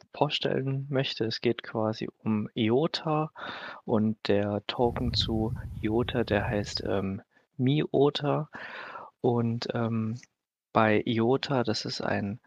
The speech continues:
Kommunikationsprotokoll und, ähm, das wurde eigentlich entwickelt, damit man in der Zukunft,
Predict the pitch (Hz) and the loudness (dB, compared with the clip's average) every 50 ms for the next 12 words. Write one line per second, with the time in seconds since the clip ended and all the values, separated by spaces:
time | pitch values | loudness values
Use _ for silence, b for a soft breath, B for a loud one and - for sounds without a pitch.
0 | b b b b _ _ _ - - 131 120 110 104 98 - - - 107 - - | b b b b _ _ _ -6 -2 0 2 2 4 2 0 0 -4 -6 -4 -4
1 | - - 135 151 165 165 - - - - - - - - _ _ _ _ _ _ | -4 -2 -2 -2 0 0 0 -2 -2 -6 -12 -20 -20 -20 _ _ _ _ _ _
2 | _ _ _ - - - 147 - 147 143 - - - 143 131 135 139 147 151 160 | _ _ _ -14 -4 -4 -2 0 0 0 0 2 4 4 4 4 4 2 0 -2
3 | 175 - _ _ - 127 123 123 117 113 117 117 - - - - 113 110 110 110 | -6 -10 _ _ 0 2 4 4 4 4 2 0 -2 -4 -2 0 0 2 2 2
4 | 110 107 107 - - _ _ _ _ _ - - 117 113 - - - - B B | 2 2 0 -2 -4 _ _ _ _ _ -2 0 0 0 0 -2 -6 -6 B B
5 | B B B B B _ - - 120 117 - 110 - - - 101 107 110 110 - | B B B B B _ -4 -2 -2 0 2 0 0 2 2 4 4 4 2 0
6 | 160 - 110 104 - - 123 - - 135 131 127 131 - - - B B B B | -2 -2 -2 -2 -2 -2 -4 -4 -2 -2 0 -2 -2 -4 -8 -12 B B B B
7 | B B B B B B B B B B - - 117 117 113 - - - 120 110 | B B B B B B B B B B -6 -2 0 0 0 0 0 0 0 2
8 | 107 107 - 113 104 101 98 - - - - 131 - - - 139 131 127 127 127 | 2 2 0 0 0 0 0 -2 -4 -4 -4 -4 -6 -6 -4 -2 0 2 2 2
9 | 123 - - - - 123 | 0 -2 -6 -10 -10 -8